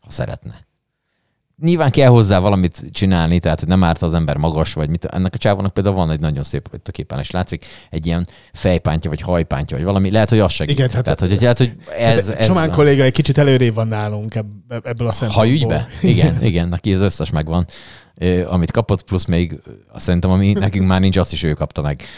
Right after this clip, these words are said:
Speaker 1: Szóval, hogy, ö, <laughs> szóval lehet, hogy ez a fejpánt segít, vagy valami. Aztán lehet, hogy, ö, hogy egyszer csak majd elkezd így.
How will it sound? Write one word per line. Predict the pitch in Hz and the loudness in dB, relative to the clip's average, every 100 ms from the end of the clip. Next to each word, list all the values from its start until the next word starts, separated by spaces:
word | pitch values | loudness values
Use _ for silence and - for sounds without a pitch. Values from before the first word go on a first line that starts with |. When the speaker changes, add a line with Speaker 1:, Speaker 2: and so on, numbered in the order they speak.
| - | -16
Speaker 1:
Szóval, | - 95 98 101 | -6 0 2 2
hogy, | 98 | 2
ö, | 104 101 98 - - - | 2 4 2 0 -8 -14
<laughs> | - - - - | -16 -18 -20 -18
szóval | - 95 | -4 0
lehet, | 139 120 | 2 4
hogy | 110 | 2
ez | 104 | 2
a | |
fejpánt | 107 107 85 82 82 | 2 2 2 0 -2
segít, | 98 92 - | -2 -2 -4
vagy | 78 | -2
valami. | 107 117 101 90 - _ _ | 2 4 4 0 -6 _ _
Aztán | 117 117 123 | -8 -2 0
lehet, | 127 98 82 | 2 2 0
hogy, | - 85 82 | -2 0 0
ö, | 85 85 85 87 - _ _ _ _ _ _ _ _ _ _ _ _ _ _ _ _ _ _ | 0 2 0 -4 -14 _ _ _ _ _ _ _ _ _ _ _ _ _ _ _ _ _ _
hogy | 98 | -2
egyszer | 104 - | -2 0
csak | 98 101 | -2 0
majd | 101 | 2
elkezd | 98 82 82 80 | 2 0 -2 -4
így. | 80 78 82 | -4 -6 -8